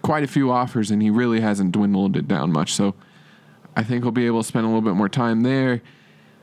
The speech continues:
Obviously, it hurts his football team, but he'll be ready to go for his senior season. And,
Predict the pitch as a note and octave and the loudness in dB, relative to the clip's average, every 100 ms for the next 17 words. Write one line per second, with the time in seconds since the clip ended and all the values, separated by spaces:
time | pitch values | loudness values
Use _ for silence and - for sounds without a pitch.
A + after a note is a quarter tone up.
0 | - - A#2+ B2+ B2 A2+ B2 A2+ A#2+ A2 | -20 -4 -2 0 -2 0 0 0 0 -2
1 | A2+ G2+ B2+ G#2+ A2 G#2+ A#2 G#2+ G#2 G2+ | -2 -2 -2 0 0 0 0 2 2 0
2 | F#2+ - _ A#2+ A#2 A#2+ A2+ A2 A2 A2 | -2 -6 _ -4 -2 0 0 0 0 -2
3 | A#2 G#2+ G#2 A#2 A2+ A2 C3 A#2 G2+ G2 | -2 -2 0 -2 0 0 0 0 0 0
4 | F#2+ | 0